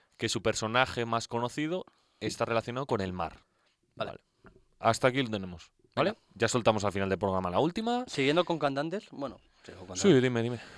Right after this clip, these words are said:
Speaker 2: Eh, quiero comentar una cosa que es el mejor cantante del momento.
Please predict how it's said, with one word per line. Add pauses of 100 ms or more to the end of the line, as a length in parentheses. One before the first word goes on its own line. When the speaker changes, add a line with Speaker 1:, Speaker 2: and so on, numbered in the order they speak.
(180)
Speaker 2:
Eh,
quiero (260)
comentar
una
cosa
que
es
el
mejor
cantante
del
momento.